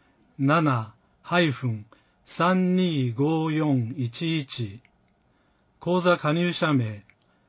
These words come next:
日赤令和六年能登半島地震災害義援金。振り替え手数料は免除されます。市の支援状況、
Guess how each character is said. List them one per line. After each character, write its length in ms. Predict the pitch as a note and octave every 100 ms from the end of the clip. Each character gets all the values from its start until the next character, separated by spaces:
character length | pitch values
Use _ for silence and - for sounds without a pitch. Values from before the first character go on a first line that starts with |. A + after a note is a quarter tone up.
| _ _ -
日 140 | C#3
赤 580 | C#3 - F3+ E3 D#3+ - C#3
令 200 | G3 F#3+
和 160 | C#3+
六 240 | C3 B2 D#3
年 220 | C#3+ B2+
能 60 |
登 200 | B2+ F#3+
半 220 | F3 F3 D#3
島 220 | D#3+ D3+
地 160 | D3+
震 280 | C3+ B2 A2+ - _ _ -
災 200 | D3+ F3
害 220 | F3 E3
義 160 | C3 C3
援 200 | D3 C3+
金。 340 | C3 A#2 A#2 - _ _ _ _ _ _ _ _ _ _ _ _ -
振 120 | D#3
り 100 | F#3
替 140 | F#3
え 80 | F#3
手 140 | F3
数 240 | C#3+ F#3+ E3+
料 160 | C3+
は 120 | B2 A#2+
免 220 | E3+ E3+
除 120 | B2
さ 160 | - A2+
れ 100 | G#2+
ま 120 | G#2
す。 60 | - - _ _ _ _ _ _ _ _ _ _ _ _ _ _ _ _ _ _ _ _ _ _ _ _ _ _ _
市 200 | - G#3+
の 160 | G3+ D3
支 180 | - D#3+
援 200 | F#3 D#3+
状 200 | E3 C#3
況、 360 | - A#2 G#2+